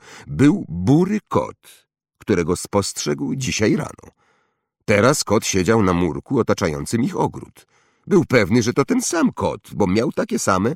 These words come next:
ciemniejsze obwódki wokół oczu. „Sio!” krzyknął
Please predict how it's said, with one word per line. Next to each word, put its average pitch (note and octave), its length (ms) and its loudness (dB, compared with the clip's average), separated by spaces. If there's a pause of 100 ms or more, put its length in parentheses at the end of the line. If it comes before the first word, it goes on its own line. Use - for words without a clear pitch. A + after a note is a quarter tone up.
(300)
ciemniejsze F#3 580 0
obwódki E3 680 -6 (120)
wokół F2+ 420 -2
oczu. - 400 -10 (460)
„Sio!” - 500 0 (640)
krzyknął B1 520 -6